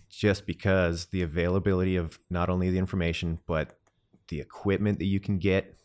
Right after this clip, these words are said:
is cheaper and more readily available. Um, but the counterpoint to that is that there are more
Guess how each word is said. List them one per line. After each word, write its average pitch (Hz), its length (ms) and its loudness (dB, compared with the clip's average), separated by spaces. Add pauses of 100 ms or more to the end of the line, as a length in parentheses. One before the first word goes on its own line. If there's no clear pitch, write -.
(180)
is 80 200 -10
cheaper 98 500 0
and 90 200 -4
more 92 200 0
readily 87 320 0
available. 85 640 -2 (1120)
Um, 82 420 -2 (1300)
but 117 400 4 (960)
the 104 260 4
counterpoint 101 840 0
to 92 100 -4
that 87 240 2
is 92 120 0
that 87 160 -2
there 92 160 2
are 87 40 2
more 85 540 0